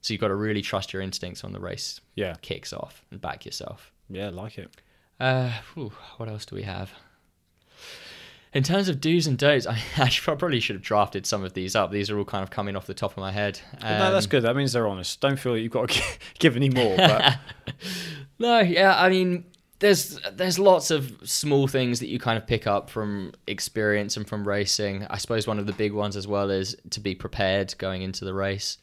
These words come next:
Speaker 1: You know, like, know the course, know when you're gonna warm up, know, you know, even something as small as where the toilets are before a race.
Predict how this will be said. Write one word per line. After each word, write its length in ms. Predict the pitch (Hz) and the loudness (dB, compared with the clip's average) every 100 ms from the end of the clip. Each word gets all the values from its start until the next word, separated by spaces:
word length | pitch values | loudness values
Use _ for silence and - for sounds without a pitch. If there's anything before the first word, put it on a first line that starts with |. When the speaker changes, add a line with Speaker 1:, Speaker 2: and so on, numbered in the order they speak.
| _ _ _ _ _ _ | _ _ _ _ _ _
Speaker 1:
You 100 | 98 | -6
know, 200 | 95 95 | -4 -2
like, 500 | 92 92 110 131 - | -2 -4 -6 -12 -10
know 240 | 110 104 98 | -4 -2 -2
the 80 | 98 | -4
course, 640 | - 98 92 95 - - - | -4 -2 -2 -2 -4 -6 -6
know 220 | 101 98 | -4 -2
when 240 | 101 98 | -2 -2
you're 80 | 95 | -4
gonna 180 | 98 95 | -4 -6
warm 300 | 95 95 95 | -2 -2 -2
up, 340 | 92 92 - - _ _ _ _ | -2 -2 -6 -18 _ _ _ _
know, 580 | 113 104 101 101 98 95 - - - | -6 -2 0 0 0 -4 -12 -20 -20
you 220 | 98 98 | -14 -12
know, 100 | 98 - - | -10 -10 -6
even 220 | 107 107 | -4 -4
something 260 | 107 82 98 | -6 -6 -8
as 80 | |
small 260 | - 107 95 | -8 -6 -6
as 120 | 92 - | -6 -4
where 140 | 92 | -4
the 80 | 87 | -6
toilets 500 | - 104 92 92 - | -8 -4 -4 -4 -6
are 140 | 92 90 | -6 -6
before 380 | 95 - 95 | -8 -6 -4
a 40 | 92 | -2
race. 520 | 95 92 92 - - | -2 -2 -4 -6 -6